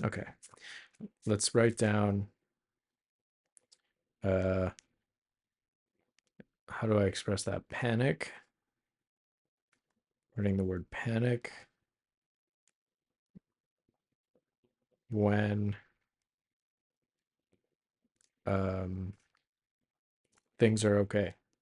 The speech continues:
Panic when things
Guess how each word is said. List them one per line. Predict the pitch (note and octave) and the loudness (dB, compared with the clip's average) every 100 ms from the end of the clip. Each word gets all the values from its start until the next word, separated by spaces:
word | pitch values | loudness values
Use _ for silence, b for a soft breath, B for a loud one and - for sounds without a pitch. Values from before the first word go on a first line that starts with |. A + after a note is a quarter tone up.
| - | -16
Panic | - B2 B2 B2 - _ _ _ _ _ _ _ _ _ _ _ | -6 -2 -2 -4 -10 _ _ _ _ _ _ _ _ _ _ _
when | G#2+ G2+ G2 | -4 -2 -2
things | - - - A2 G#2+ G#2+ G#2 - - | -6 -20 -2 0 0 0 -2 -6 -8